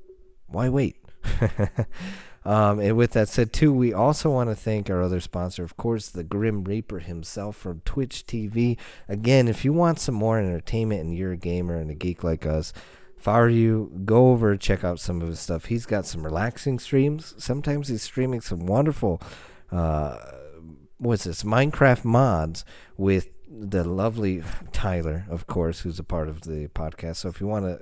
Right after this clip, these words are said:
k-, get more of Tyler, he's over there streaming with the Grim Reaper.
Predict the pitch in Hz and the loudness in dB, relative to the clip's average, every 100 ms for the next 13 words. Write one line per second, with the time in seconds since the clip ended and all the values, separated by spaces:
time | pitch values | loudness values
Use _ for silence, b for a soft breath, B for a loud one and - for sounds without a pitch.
0 | - - 104 104 120 98 104 127 120 - | -14 -16 -12 -4 -2 -2 0 2 0 0
1 | 160 185 123 113 - b b b b - | 2 2 2 0 -4 b b b b -4
2 | 131 131 120 - 135 165 160 185 - - | 0 0 -2 0 2 6 6 6 4 6
3 | 185 208 170 165 B B B B 131 165 | 6 8 4 0 B B B B 6 8
4 | 170 - - 147 147 196 208 320 240 - | 6 0 -2 2 4 6 6 4 2 -4